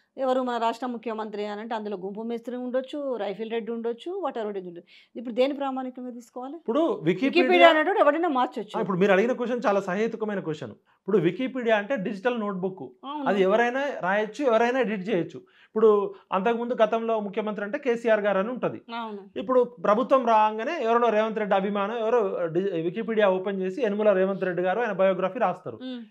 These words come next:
Speaker 2: ఎవరో రేవంత్ రెడ్డి గారు పడనోళ్ళో ఎవరో ఆకతాయి రేవంత్ రెడ్డి బదులు,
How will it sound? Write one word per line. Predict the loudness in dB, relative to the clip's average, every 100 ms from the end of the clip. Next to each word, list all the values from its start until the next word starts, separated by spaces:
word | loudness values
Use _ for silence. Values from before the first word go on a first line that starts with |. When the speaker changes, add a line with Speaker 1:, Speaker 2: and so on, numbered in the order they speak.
| 2
Speaker 2:
ఎవరో | 6 8
రేవంత్ | 6 4 2
రెడ్డి | 0 2
గారు | 2
పడనోళ్ళో | 4 2 4 0 0 0
ఎవరో | 2 4
ఆకతాయి | 2 2 0 0 -2 -8 -14 _ _ 4
రేవంత్ | 6 6 4
రెడ్డి | 2 4
బదులు, | 4 2 -2 -4